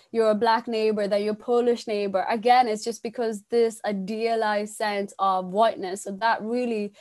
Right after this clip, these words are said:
stomps it and makes it just go really backwards, where we can't really progress in that.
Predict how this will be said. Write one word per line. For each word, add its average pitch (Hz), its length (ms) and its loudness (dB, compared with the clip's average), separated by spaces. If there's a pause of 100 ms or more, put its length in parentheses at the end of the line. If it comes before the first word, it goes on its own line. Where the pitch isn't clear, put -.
(200)
stomps 247 540 -2
it 208 220 0
and 202 440 -4
makes 233 300 -6
it 226 160 -4
just 220 220 -8
go 214 220 -2
really 208 280 -2
backwards, 208 540 -2
where 202 200 0
we 208 120 -4
can't 233 280 -2
really 208 200 -4
progress 240 600 -2 (420)
in 233 180 -2
that. 214 340 0